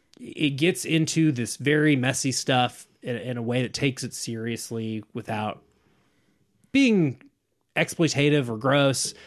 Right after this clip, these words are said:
but again, does, it, it takes it seriously. Uh, yeah, I, I, the, I would very strongly recommend you check out Janik Zabrava's Zola. Uh, if you don't know, it's based on a crazy Twitter thread, uh, from a few years ago that turned into, um,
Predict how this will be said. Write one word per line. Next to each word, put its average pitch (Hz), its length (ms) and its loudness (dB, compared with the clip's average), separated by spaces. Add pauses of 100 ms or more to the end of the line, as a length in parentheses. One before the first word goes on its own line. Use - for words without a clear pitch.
(180)
but 135 100 0
again, 143 200 2
does, 156 460 0 (320)
it, 147 200 -2
it 175 80 2
takes 208 200 -2
it 170 100 -8
seriously. 107 720 -4
Uh, 120 240 -6
yeah, 120 240 -2
I, 135 280 0
I, 151 40 -4
the, 147 400 0
I 165 100 4
would 165 180 2
very 160 360 4
strongly 139 320 2
recommend 120 440 0
you 110 60 -2
check 107 240 -4
out 104 120 -4
Janik 107 280 -12
Zabrava's 101 380 -8
Zola. 101 400 -10 (500)
Uh, 95 300 -6
if 110 120 -10
you 123 60 -2
don't 151 300 2
know, 147 200 2
it's 120 120 -2
based 127 340 0
on 113 160 -2
a 101 180 -8
crazy 143 400 2
Twitter 147 280 0
thread, 139 480 0 (460)
uh, 98 280 -4
from 104 340 -4
a 107 60 -6
few 127 200 -2
years 113 360 -2
ago 107 260 -2
that 104 160 -6
turned 113 260 -6
into, 98 720 -8
um, 92 440 -14